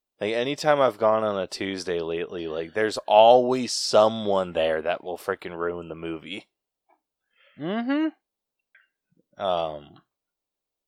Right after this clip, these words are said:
Speaker 1: but yeah, I, <sighs> I'm, I'm still on team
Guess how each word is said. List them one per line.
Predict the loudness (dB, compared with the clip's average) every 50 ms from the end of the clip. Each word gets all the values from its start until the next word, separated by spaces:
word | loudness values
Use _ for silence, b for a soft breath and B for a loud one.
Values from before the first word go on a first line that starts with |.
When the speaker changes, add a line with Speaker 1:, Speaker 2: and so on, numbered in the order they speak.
| _ _ _ _ _
Speaker 1:
but | -8 -6
yeah, | -4 -4 -4 -4 -4 -6 -4
I, | -2 0 0 0 0 -2 -4 -6 -6 -8 -8 -10 -12 B B B B B B B B _ _ _ _ _ _ _ _ _ _ _ _ _ _ _ _ _ _ B
<sighs> | B B B B B B B B B
I'm, | -16 -14 -12 -8
I'm | -8 -8 -8
still | -8 -10 -6 0 2 4 4 4 4
on | 2 0 0 -4
team | -10 -10 -8 -8 -8 -10 -12 -14 -18